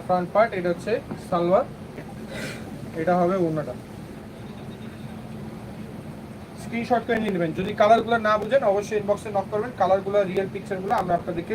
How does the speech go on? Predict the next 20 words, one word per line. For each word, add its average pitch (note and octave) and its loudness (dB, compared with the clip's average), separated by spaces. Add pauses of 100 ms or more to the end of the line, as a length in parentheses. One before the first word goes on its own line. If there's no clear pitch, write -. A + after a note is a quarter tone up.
(120)
দিয়ে D#3+ 0
দিব। B2+ -8 (100)
হ্যাঁ, A3+ -2 (440)
প্রাইস F#3 4
হচ্ছে G3+ -4 (120)
হোলসেল F#3 2 (100)
মাত্র F#3 -4 (140)
নয়শো G3 -4
টাকা। G3+ -2 (100)
নাম, F#3 0
মোবাইল F3+ 2
নাম্বার, F3+ 0
ঠিকানা F3+ 0
লিখে F3 -2
পাঠিয়ে F#3 0
দেন। B3 -6 (100)
ঢাকার E3 0
মধ্যে F3+ -4
হোম G3 -4
ডেলিভারি, G3 -2